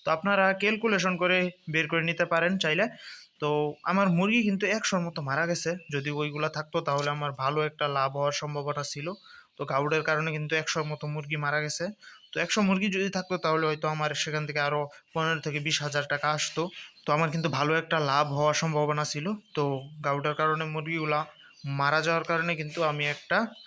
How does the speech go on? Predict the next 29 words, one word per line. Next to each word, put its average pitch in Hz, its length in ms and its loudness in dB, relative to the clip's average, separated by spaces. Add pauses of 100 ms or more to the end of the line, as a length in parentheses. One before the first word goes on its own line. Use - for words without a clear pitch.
(200)
মানে 143 220 0 (480)
লসের 175 320 2
সম্মুখীন 175 560 0 (260)
হয়েছি 147 320 0 (240)
বলা 147 240 2
যেতে 147 200 -2
পারে। 143 240 0 (440)
কারণ 147 200 0 (200)
আট 208 220 0
হাজার 160 260 2
টাকা 165 240 0
লাভ, 151 200 2
এটা 151 160 -2
কিন্তু 156 220 -4
সারা 151 300 -2
মাসের 165 360 0
একজন 156 360 0 (120)
লোকের, 160 360 0
আহ, - 600 -8
মানে 139 240 0 (160)
খাটাখাটনিতে 156 720 0
হয় 135 280 0
না। 165 120 0 (320)
এখানে 151 280 0
কিন্তু 151 360 -4
একাধিক 160 480 0
লোকের 156 300 0
খাটাখাটনি, 151 600 -2 (520)
একাধিক 160 380 0